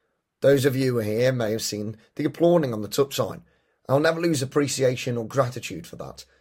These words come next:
because it takes incredible bravery from the players to pull that off. We would like to have created more with the possession we had,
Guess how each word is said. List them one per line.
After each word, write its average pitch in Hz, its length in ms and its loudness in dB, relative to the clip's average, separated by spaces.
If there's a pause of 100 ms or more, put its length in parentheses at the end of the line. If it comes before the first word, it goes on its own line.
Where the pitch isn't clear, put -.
because - 220 -10
it 123 100 -4
takes 127 240 -2
incredible 139 460 2
bravery 104 460 -2
from 117 180 -6
the 113 80 -6
players 123 340 2
to - 120 -8
pull 98 180 -8
that 87 140 -8
off. - 340 -6 (580)
We 160 80 2
would 175 140 8
like 156 220 4
to 160 100 0
have 165 100 4
created 135 440 4
more 117 260 2
with 135 140 4
the 123 40 -4
possession 110 440 -2
we 90 80 -10
had, 101 300 -4